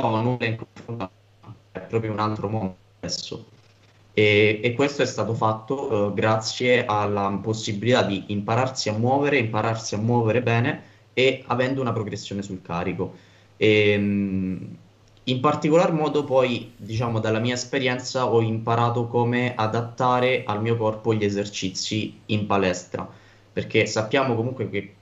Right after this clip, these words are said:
chi ha una scoliosi è soggetto anche a una rotazione delle vertebre, ok? Quindi, ad esempio, se facciamo un esercizio di tirata, ci troveremo con un arto, non so se si vede, molto più in avanti rispetto all'altro,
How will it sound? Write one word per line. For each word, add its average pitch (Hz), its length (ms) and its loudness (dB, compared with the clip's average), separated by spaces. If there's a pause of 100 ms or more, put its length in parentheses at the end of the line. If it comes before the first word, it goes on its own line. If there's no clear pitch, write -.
chi - 100 -4
ha 123 80 4
una 123 240 0
scoliosi 127 800 -2
è - 80 -4
soggetto 101 500 -4
anche 117 220 0
a 113 40 0
una 107 120 0
rotazione 101 500 -2
delle 98 180 0
vertebre, 85 520 -4
ok? 95 360 0 (440)
Quindi, 104 460 2
ad 110 160 2
esempio, 110 420 0
se 101 140 -4
facciamo 123 420 0
un 127 80 0
esercizio 117 580 -6
di 110 140 -4
tirata, 113 640 0 (220)
ci - 160 -12
troveremo 113 600 2
con 107 160 -4
un 120 120 -2
arto, 117 400 -2
non 120 220 -6 (500)
so - 160 -14
se 101 180 -4
si - 280 -8
vede, 104 480 6
molto 120 360 0
più - 160 -4
in 117 60 2
avanti 113 340 2
rispetto 104 460 -4
all'altro, 101 600 -2